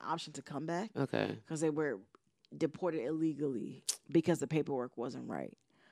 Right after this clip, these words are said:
Speaker 2: You've
Speaker 1: Um,
Speaker 2: ruined
Speaker 1: I know
Speaker 2: lives at
Speaker 1: there's
Speaker 2: this
Speaker 1: a
Speaker 2: point already.
Speaker 1: Yes, and I
Speaker 2: Come
Speaker 1: have family.
Speaker 2: on.
Speaker 1: I have family who, in the U K, I have family in Canada, I have family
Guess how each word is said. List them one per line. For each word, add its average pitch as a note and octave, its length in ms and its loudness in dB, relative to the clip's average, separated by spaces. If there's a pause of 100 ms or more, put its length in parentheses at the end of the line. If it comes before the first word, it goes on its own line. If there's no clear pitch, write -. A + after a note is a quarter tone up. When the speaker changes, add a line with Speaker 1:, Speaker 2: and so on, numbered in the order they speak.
(440)
Speaker 2:
You've D#3+ 100 10
Speaker 1:
Um, D#3 280 12
Speaker 2:
ruined E3+ 220 12
Speaker 1:
I F3+ 60 12 (100)
know - 80 12
Speaker 2:
lives F#3 140 12
at - 40 12
Speaker 1:
there's - 160 12
Speaker 2:
this F3+ 80 10
Speaker 1:
a - 40 8
Speaker 2:
point G#2+ 200 10
already. G2+ 260 6
Speaker 1:
Yes, D3+ 360 10
and F3 100 10
I G#3+ 80 12
Speaker 2:
Come A#3 260 12
Speaker 1:
have - 0 -
family. B2+ 520 12
Speaker 2:
on. - 0 -
Speaker 1:
I E3 100 8
have A#3 160 10
family F#3+ 460 8
who, F3 580 0 (1120)
in F#3+ 120 0
the E3 80 2
U F3+ 160 4
K, F#3+ 420 8
I F3+ 60 0
have F#3+ 120 0
family E3+ 320 -2
in D3 60 -6
Canada, E3+ 600 0
I - 60 4
have E3+ 60 10
family E3 80 12